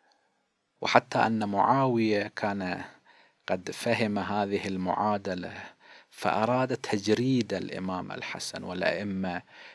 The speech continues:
من هذا المورد الاقتصادي، فاقترح على الإمام الحسن عليه الصلاة والسلام أن يشتري منه ما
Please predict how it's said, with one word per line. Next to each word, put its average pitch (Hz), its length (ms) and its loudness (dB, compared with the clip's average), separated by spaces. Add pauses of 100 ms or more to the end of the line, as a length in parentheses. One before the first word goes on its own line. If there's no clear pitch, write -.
(140)
من 92 100 -8
هذا 107 360 0
المورد 98 500 0
الاقتصادي، 104 1120 -4 (760)
فاقترح - 680 2
على 95 220 4
الإمام 101 480 -2
الحسن - 480 -2
عليه 113 280 -2
الصلاة - 460 -6
والسلام - 440 -8 (640)
أن 101 100 -2
يشتري 101 600 -2
منه 120 380 -2 (1600)
ما 92 480 -4